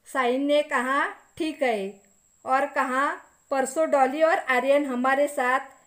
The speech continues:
खेलने के लिए आने वाले हैं।" रमा ने कहा, "अरे वाह, मतलब अच्छा हुआ, और कौन कौन आएंगे?"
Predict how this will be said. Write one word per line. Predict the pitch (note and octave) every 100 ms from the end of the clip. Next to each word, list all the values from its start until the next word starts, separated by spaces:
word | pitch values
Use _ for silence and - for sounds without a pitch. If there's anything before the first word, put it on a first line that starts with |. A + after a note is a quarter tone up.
| _ _ -
खेलने | C4+ C#4+ D4+
के | D#4 D#4+
लिए | D#4+ E4+
आने | C4 A#3+ B3 C4
वाले | B3 B3
हैं।" | A#3+ G3+ F3 E3+ _ _ _ _
रमा | A#3+ B3+ C4 C#4
ने | D4+
कहा, | D#4 A#3+ B3+ B3 C#4 D4+ - _ -
"अरे | D4 E4
वाह, | D#4+ D#4 B3+ G3+ - _ _ C4
मतलब | C4+ D4 E4 E4
अच्छा | B3 A#3+ - D4+
हुआ, | C#4+ B3 G#3+ G3 F#3+ _ _ _ -
और | D4
कौन | F4 D#4 D4 D#4+
कौन | F4+ F4+
आएंगे?" | F4+ C#4 C4+ C4 B3 B3+